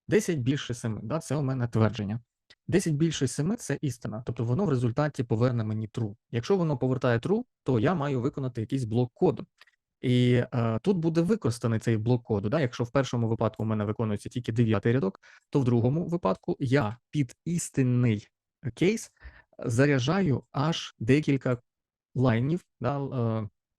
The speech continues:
коду. І у мене ці всі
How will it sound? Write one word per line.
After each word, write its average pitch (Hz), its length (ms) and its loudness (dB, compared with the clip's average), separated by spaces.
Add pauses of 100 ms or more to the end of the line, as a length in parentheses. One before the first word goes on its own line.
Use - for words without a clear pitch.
(240)
коду. 120 280 0 (640)
І 139 240 4
у - 160 -2
мене 151 280 2
ці 156 300 0
всі 120 400 -2